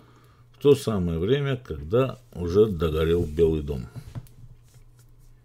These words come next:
Итак, сонет.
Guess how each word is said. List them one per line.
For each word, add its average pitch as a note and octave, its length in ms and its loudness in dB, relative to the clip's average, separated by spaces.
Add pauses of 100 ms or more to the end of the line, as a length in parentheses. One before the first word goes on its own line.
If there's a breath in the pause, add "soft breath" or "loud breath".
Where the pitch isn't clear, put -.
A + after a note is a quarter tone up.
(2000)
Итак, B2 420 0
сонет. G#2+ 560 0